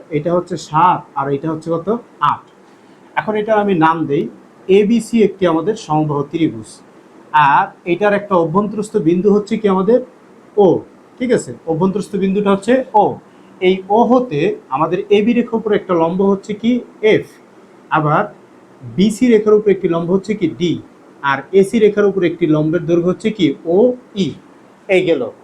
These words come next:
এখন এই ত্রিভুজটাকে আমরা একটু যদি ভাগ করি দেখো, তাহলে এরকম হয়, আবার এইটাকে করলে এরকম হয়।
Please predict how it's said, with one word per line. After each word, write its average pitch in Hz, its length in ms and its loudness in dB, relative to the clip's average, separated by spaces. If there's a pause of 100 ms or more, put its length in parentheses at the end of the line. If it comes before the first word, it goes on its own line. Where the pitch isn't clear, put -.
(260)
এখন 196 360 4 (460)
এই 247 240 4
ত্রিভুজটাকে 214 720 -2 (600)
আমরা 180 220 2 (260)
একটু - 240 -4
যদি 220 140 2 (140)
ভাগ 160 160 -4 (140)
করি 156 260 4
দেখো, 143 240 -2 (560)
তাহলে 180 320 2 (1080)
এরকম 214 340 4 (140)
হয়, 151 240 2 (1300)
আবার 165 280 2 (600)
এইটাকে 208 380 2
করলে 208 260 6
এরকম 165 240 0 (100)
হয়। 120 160 -14